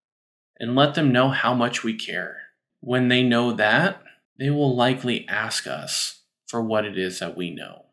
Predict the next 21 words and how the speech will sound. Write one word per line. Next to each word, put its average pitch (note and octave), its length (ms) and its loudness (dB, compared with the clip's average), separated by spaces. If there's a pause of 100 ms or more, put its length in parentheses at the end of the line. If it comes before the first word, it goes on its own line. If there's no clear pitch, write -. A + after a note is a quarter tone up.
(120)
I B2 80 -2
hope C3+ 240 2
that C3+ 140 0
you B2 200 2
have A2+ 120 2
found A#2+ 360 4
this A#2 200 0
inspiring A#2+ 1000 0
and C3 200 2
encouraging. A#2 800 -4 (840)
I'm B2+ 520 4
even A2+ 280 0
feeling A#2+ 400 0
a A#2 60 0
little A#2 240 2
more A2 200 2
inspired A2+ 540 0
myself, G#2 720 -2 (480)
just - 400 0
reminding B2+ 720 4
myself, F2+ 760 -4